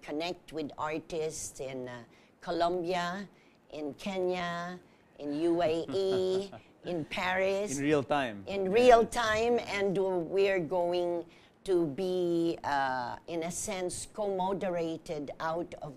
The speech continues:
Speaker 1: Jakarta, because that is the unesco Bureau Chief,
Speaker 2: Yeah.
Speaker 1: uh, Office for Asia Pacific, Doctor
Speaker 2: Yes.
Speaker 1: Hubert Gishen. But this is all with the blessing of the first woman Director General of unesco who's presiding,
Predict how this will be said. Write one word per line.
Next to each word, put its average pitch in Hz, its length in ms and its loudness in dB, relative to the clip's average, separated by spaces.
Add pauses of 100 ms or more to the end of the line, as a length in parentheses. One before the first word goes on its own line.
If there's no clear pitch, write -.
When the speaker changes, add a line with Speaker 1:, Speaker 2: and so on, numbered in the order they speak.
Speaker 1:
Jakarta, 170 920 -6
because 160 340 -8
that 175 240 -2
is 170 180 -4
the 139 120 -6
unesco 160 760 -6
Bureau 156 480 -4
Chief, 190 420 -8 (140)
Speaker 2:
Yeah. 98 160 -14 (280)
Speaker 1:
uh, 139 320 -4
Office 175 580 -4
for 156 360 -4
Asia 185 300 -4
Pacific, 160 640 -4 (120)
Doctor 143 300 -8
Speaker 2:
Yes. 156 80 -8
Speaker 1:
Hubert 156 400 -6
Gishen. 151 380 -6 (420)
But 180 140 -2 (100)
this 294 300 -2
is 180 240 0 (100)
all 190 400 -4 (100)
with 240 440 0
the 175 100 -4
blessing 180 640 -6 (520)
of 190 140 -6
the 208 120 -8
first 247 420 -6
woman 214 400 -4
Director 175 480 -6
General 147 480 -8
of 139 100 -14
unesco 147 580 -8
who's 143 180 -10
presiding, 143 960 -10